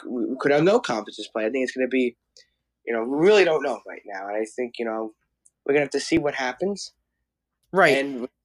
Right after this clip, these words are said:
Speaker 1: it's a, it's a fluid situation.
Speaker 2: And we don't, in the Northeast, co-, uh, let's be honest, college football isn't what it, like, in the S E C down south. But
Speaker 1: No.
Speaker 2: if you ever go to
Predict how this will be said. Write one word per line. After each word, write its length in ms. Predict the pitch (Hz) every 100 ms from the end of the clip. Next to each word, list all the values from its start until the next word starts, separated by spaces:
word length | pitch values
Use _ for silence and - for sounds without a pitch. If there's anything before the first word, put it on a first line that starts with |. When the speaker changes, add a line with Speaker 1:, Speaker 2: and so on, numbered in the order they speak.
| _ _
Speaker 1:
it's 160 | - 135
a, 60 | 131
it's 260 | - -
a 60 | 139
fluid 320 | - 160 160
situation. 540 | - 175 190 180 - -
Speaker 2:
And 220 | 196 208 202 180
we 240 | 180 277
don't, 320 | 311 247 196 -
in 260 | 185 190 185
the 80 | 208
Northeast, 720 | 247 247 233 202 147 - -
co-, 300 | - 180 185
uh, 20 |
let's 240 | 170 185 -
be 100 | 175
honest, 300 | 127 123 -
college 340 | 202 190 170
football 480 | - 180 151 139 139 -
isn't 320 | 185 170 156
what 200 | 147 143
it, 200 | 143 -
like, 380 | 135 131 127 - - - - _
in 540 | 156 139 131 127 127
the 140 | 139 156
S 180 | 147 -
E 80 |
C 260 | 135 - 131
down 220 | 120 123
south. 480 | 117 151 110 - - - _ _ -
But 200 | 165 - _ _ 202
Speaker 1:
No. 60 |
Speaker 2:
if 140 | 170 156
you 220 | 190 269
ever 220 | 254 208
go 540 | 170 196 196 160 143 - _ - - - -
to 520 | - 190 165 147 135